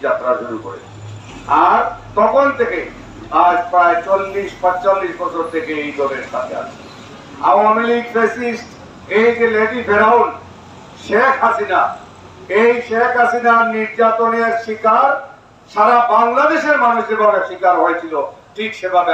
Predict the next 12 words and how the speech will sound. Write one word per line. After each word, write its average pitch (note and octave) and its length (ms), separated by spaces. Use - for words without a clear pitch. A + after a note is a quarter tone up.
আমি D3+ 200
নিজেও C3+ 300
এই F3 80
শেখ F3 180
হাসিনার E3 440
কারণে D#3+ 320
বারবার G#3 580
মাসের G#3 420
পর G3 120
মাস B3+ 260
জেল F3+ 260
খেটেছি। D3 400